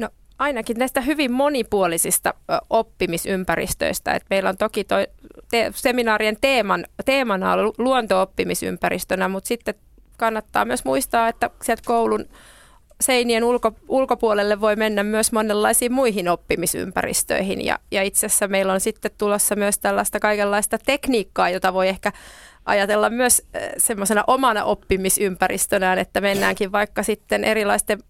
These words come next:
mobiilipelien tai muitten avulla ulos seikkailemaan. Tän tyyppisiä, äh, esittelyjä meillä on siellä paljon. Ja tota, sit meillä on näitten, äh, myös sitten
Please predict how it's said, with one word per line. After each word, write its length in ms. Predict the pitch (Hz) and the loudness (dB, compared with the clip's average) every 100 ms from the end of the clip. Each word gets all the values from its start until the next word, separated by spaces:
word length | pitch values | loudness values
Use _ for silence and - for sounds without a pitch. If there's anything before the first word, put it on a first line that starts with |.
| _ | _
mobiilipelien 1200 | 208 220 214 214 208 208 - - 202 202 202 202 | 0 0 2 0 0 -2 -2 0 0 2 0 2
tai 160 | 214 | 0
muitten 400 | 226 254 - 185 | 2 -2 0 0
avulla 360 | 170 160 165 165 - - - _ | 0 0 -2 -2 -4 -16 -20 _
ulos 400 | 190 180 180 - | 0 2 2 2
seikkailemaan. 960 | 196 180 - - 170 180 175 165 170 170 - - | 2 0 -2 -2 -2 0 0 0 0 -2 -10 -6
Tän 200 | 185 185 | -4 -2
tyyppisiä, 480 | 196 - 196 196 180 | -6 -4 -2 -2 -2
äh, 880 | - - - - - - 185 185 - - _ _ _ _ _ - | -6 -18 -20 -20 -20 -4 0 0 -2 -16 _ _ _ _ _ -6
esittelyjä 680 | - 202 196 - 196 190 185 | -2 -2 -2 0 0 2 2
meillä 300 | 185 185 180 | 2 2 2
on 60 | 185 | 2
siellä 240 | 196 190 | 0 0
paljon. 480 | - 196 196 185 180 - - | 0 0 2 0 -2 -10 -4
Ja 160 | 180 190 | -2 0
tota, 380 | 190 - 190 - - - - _ _ _ - _ - | -2 0 0 -2 -12 -20 -20 _ _ _ -20 _ -4
sit 200 | - 226 220 | -2 0 -2
meillä 220 | 196 190 | 0 0
on 80 | 190 | 0
näitten, 460 | 180 - 185 190 - - | -2 -2 -6 -6 -6 -2
äh, 200 | 101 - - 139 - - | 0 -2 -8 -18 -20 -4
myös 260 | 214 208 | 0 0
sitten 340 | 214 - 208 | -2 -2 -4